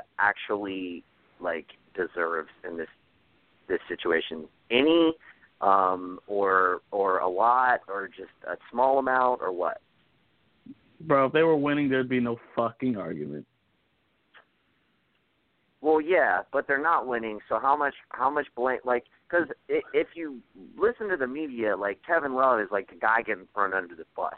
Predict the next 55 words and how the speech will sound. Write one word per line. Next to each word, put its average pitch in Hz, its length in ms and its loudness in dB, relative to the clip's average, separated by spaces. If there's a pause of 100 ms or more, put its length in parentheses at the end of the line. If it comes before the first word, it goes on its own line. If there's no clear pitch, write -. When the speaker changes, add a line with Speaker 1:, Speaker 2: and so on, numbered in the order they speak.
(160)
Speaker 1:
which 127 160 -4
he, 170 240 -2
it's, 135 200 -12
he, 135 320 -12 (100)
it's, 131 140 -16 (720)
it's 156 160 0
like 131 200 2 (200)
he 143 140 -6
always 110 460 0
is 85 320 -6 (600)
since 120 220 -8
he's 98 140 -12 (100)
joined 95 340 -2
that 87 160 -4
Speaker 2:
Seems 127 240 4
Speaker 1:
roster. 110 160 2
Speaker 2:
that 104 80 2
way. 110 160 2 (260)
Speaker 1:
Um, 117 520 2
Speaker 2:
Yeah, 170 380 4
Speaker 1:
but, 160 100 6
Speaker 2:
it, 160 80 4
Speaker 1:
like, 156 300 4
how - 180 2
Speaker 2:
that's - 80 6
Speaker 1:
much - 180 -2
Speaker 2:
true. 170 100 2
Speaker 1:
blame 156 100 4
Speaker 2:
It's - 60 -2
not 190 60 2
Speaker 1:
do 196 60 -2
you - 80 -2
Speaker 2:
the 190 80 -4
first 160 160 2
Speaker 1:
think 208 100 0
he 202 60 2
Speaker 2:
time 226 60 -2
we 233 60 -8
Speaker 1:
actually 202 200 -4
Speaker 2:
heard 220 80 -6
it. 190 60 -2
Speaker 1:
deserves? 208 400 -2 (340)
Do 139 80 -14
you 202 120 -10
think 233 200 -2
he 220 80 -10
really 170 380 0
deserves, 151 600 -2 (220)
um, 113 580 0 (840)
any 151 260 0
blame, 214 540 0
or 123 420 2
a 110 100 -2
little 151 300 2
bit, 202 460 4